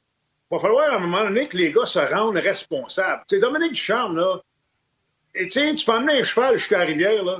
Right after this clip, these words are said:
ou au lac, là, mais tu sais, tu peux pas le forcer à boire de l'eau, là.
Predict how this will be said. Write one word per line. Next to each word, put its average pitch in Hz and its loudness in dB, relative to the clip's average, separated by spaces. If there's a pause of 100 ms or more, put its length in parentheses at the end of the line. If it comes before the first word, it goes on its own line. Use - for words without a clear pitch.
(140)
ou 147 -4
au 151 2
lac, 190 -2
là, 185 -6 (380)
mais 143 0
tu 226 2
sais, 262 0
tu - -8
peux 208 -2
pas 262 2
le 254 0
forcer 196 -2
à 170 2
boire 151 2
de 131 -2
l'eau, 156 0
là. 120 -6